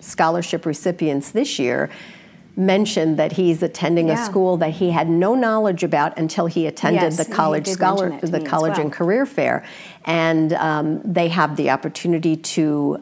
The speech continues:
Speaker 1: uh, have auditions. They have panel discussions. The auditions, if they are chosen by these schools, give them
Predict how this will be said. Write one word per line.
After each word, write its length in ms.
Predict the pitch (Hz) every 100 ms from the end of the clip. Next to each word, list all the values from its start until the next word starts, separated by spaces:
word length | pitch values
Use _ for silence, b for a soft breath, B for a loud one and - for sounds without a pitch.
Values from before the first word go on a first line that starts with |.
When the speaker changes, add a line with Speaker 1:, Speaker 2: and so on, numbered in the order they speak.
| -
Speaker 1:
uh, 380 | 135 127 - 151 -
have 320 | - 120 180 -
auditions. 680 | - 156 170 - 262 285 285 B B B -
They 120 | 156
have 280 | 151 123 -
panel 460 | - - 156 170 170
discussions. 880 | 180 - - 170 - 214 233 247 - B B
The 180 | 165 151
auditions, 880 | 151 151 190 185 196 180 180 - - - -
if 240 | 160 -
they 200 | 160 156
are 220 | - 147
chosen 540 | 143 - 165 156 190 175
by 160 | 151
these 260 | 160 151 160
schools, 720 | - - 170 165 202 254 - B B _
give 260 | 180 170 165
them 500 | 160 156 156 151 156